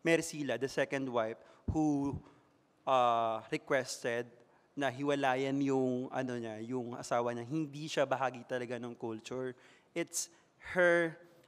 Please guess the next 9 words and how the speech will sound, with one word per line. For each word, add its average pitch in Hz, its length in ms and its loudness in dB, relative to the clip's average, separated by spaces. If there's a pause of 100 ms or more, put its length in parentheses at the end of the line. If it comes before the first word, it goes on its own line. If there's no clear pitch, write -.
(160)
uh, 131 480 6
Mercila's, 143 1040 0 (320)
uh, 117 640 -2 (1400)
quote 147 240 0
and 147 160 0
unquote, 131 640 0 (560)
uh, 113 480 2
tawag 120 380 -4
dito, 117 480 -10